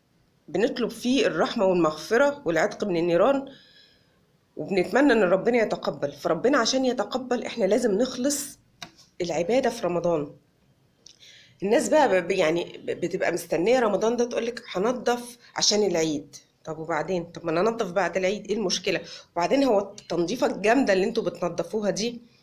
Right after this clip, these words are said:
أنا مش فاهمة ليه، يعني، يعني طالما إيدك في البيت على طول، إيه لازمته التنظيفة اللي بتشيلي فيها الدنيا من أولها لآخرها؟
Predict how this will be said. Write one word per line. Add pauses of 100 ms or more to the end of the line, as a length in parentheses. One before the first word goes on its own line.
(220)
أنا
مش
فاهمة
ليه،
يعني،
يعني
طالما
إيدك
في
البيت
على
طول، (300)
إيه
لازمته
التنظيفة
اللي
بتشيلي
فيها
الدنيا
من
أولها
لآخرها؟